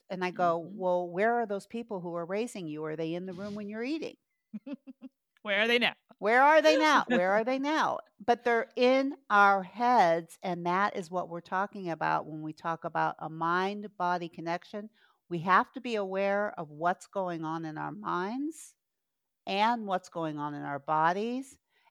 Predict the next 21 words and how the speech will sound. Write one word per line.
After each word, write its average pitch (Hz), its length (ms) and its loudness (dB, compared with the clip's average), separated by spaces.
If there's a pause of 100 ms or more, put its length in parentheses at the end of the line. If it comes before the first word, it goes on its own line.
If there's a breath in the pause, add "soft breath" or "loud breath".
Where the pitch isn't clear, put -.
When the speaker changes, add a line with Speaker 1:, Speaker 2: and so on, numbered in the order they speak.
(120)
Speaker 1:
and 175 160 -2
align 160 560 -4
them. - 280 -12 (100)
They 165 120 -4
need 175 260 -8
to 208 80 -16
connect. - 760 -8 (920)
And 190 120 2
I 185 80 4
think 226 380 -2
that's 190 400 2
the 202 120 -6
way 175 580 0 (120)
not 165 420 0
to 165 80 -10
be 147 180 -6
deprived 151 760 -2
or 165 120 -10
to 156 120 -14
feel 156 360 -8
restricted 147 800 -10